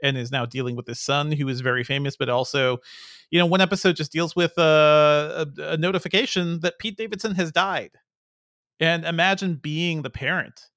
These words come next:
of a very famous person, you know, to be like, "Well, that is probably how I'll find out someday, right? Like, when something bad happens, it's T M Z who will tell me and not, not the police or anything." And I think it's just really well done. It also shows, like, the sheer goddamn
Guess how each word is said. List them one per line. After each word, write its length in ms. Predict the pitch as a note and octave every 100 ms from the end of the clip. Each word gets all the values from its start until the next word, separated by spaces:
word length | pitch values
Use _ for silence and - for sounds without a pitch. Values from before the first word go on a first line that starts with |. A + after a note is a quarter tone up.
| _
of 120 | D3
a 60 | D3+
very 280 | C3+ D#3+ D#3
famous 300 | D#3 C#3+ C3
person, 460 | - C#3 C#3 B2 A#2+
you 80 | A#2+
know, 140 | B2
to 80 | B2
be 120 | C3
like, 180 | C3+ B2
"Well, 300 | D#3+ F3+ D#3+ _ _ _ _ _ _ -
that 140 | D#3+
is 100 | C4
probably 400 | - A3 C4+ F#3
how 160 | D#3+ E3+
I'll 80 | D3
find 240 | C3+ B2
out 180 | B2 C#3+
someday, 280 | - A2+ -
right? 320 | - A2+ C#3 - _
Like, 180 | - B2+
when 160 | C3+ C3+
something 340 | - C3+ C3
bad 220 | B2 A#2+ B2
happens, 380 | A#2+ B2 A2+
it's 240 | A#2 - -
T 220 | - F#3+
M 140 | C#3+
Z 160 | B2 D#3
who 80 | C3
will 120 | A#2+
tell 220 | - B2
me 240 | A2 G#2+ A#2+ _ B2+
and 140 | C3+
not, 260 | C3 A#2+ A#2 _ D3
not 260 | C3+ B2
the 180 | C3 A2 -
police 400 | C#3+ C3 B2 -
or 80 | A2+
anything." 440 | G#2+ A2+ B2 - - - - _ _
And 540 | E3+ F3 F3 F3 F3 D#3+ -
I 120 | G3
think 180 | G3+ F3
it's 120 | D#3
just 160 | C#3+
really 200 | C#3+ D3+
well 200 | C3+ C3
done. 300 | B2 C3 B2+ -
It 140 | F#3 F#3
also 380 | E3 F#3+ - F3+
shows, 400 | - D3+ D3 C#3
like, 220 | C#3+ B2+ _ _ _ _ -
the 100 | D#3+
sheer 400 | - F3+ G#3 F#3+
goddamn 600 | D3 C#3+ D3+ D3+ C#3